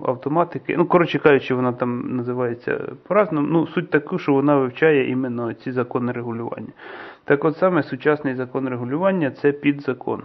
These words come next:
пропорційно-інтегрально-диференціальний закон. <clears throat> Що собою являє цей закон? Цей закон являє собою математичну формулу, яка вираховує, включать піч чи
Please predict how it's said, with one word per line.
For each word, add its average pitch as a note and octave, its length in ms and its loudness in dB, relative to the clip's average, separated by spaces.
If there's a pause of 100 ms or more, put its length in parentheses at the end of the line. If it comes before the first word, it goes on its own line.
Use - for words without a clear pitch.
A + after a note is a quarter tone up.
(120)
пропорційно-інтегрально-диференціальний B2+ 2250 -2
закон. - 420 -4 (1200)
<clears throat> - 440 0
Що F#3+ 200 4
собою C#3+ 500 6
являє B2+ 380 6
цей B2+ 200 -4
закон? B2 420 -6 (840)
Цей F#3 160 8
закон F3+ 460 4 (120)
являє C#3+ 420 8
собою C3+ 640 -2 (420)
математичну C#3+ 800 2
формулу, C3+ 640 2 (200)
яка C3 360 2
вираховує, C3 760 0
включать C#3+ 720 0
піч D#3+ 340 -6
чи C3+ 220 0